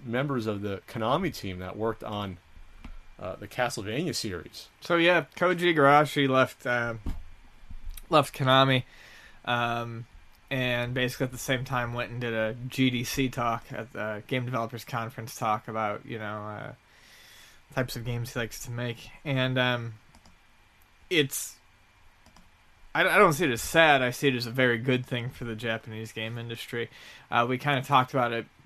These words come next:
Speaker 2: you know, prior, where people said, you know, uh, you know, what, what could the Japanese game industry do to bounce back? And
Speaker 1: Hmm.
Speaker 2: the problem is, is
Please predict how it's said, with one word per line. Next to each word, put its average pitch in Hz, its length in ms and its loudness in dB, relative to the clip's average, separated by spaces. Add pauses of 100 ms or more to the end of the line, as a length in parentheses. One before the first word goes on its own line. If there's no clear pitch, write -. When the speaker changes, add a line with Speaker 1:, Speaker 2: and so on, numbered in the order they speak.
(160)
Speaker 2:
you 143 100 -4
know, 123 100 0
prior, 123 520 4
where 117 140 -4
people 123 340 -6
said, 117 380 -6
you 120 80 -10
know, 113 260 -6
uh, 110 380 -6 (720)
you 90 100 -12
know, 90 120 -12 (180)
what, 131 160 0
what 143 120 0
could 147 120 0
the 131 60 2
Japanese 131 560 2
game 127 200 0
industry 120 280 -4
do 120 180 -2
to 120 140 -6
bounce 107 320 -2
back? 160 340 2
And 127 80 -4
Speaker 1:
Hmm. 113 60 -8
Speaker 2:
the 104 40 -8
problem 185 320 8
is, 131 120 4
is 123 200 -2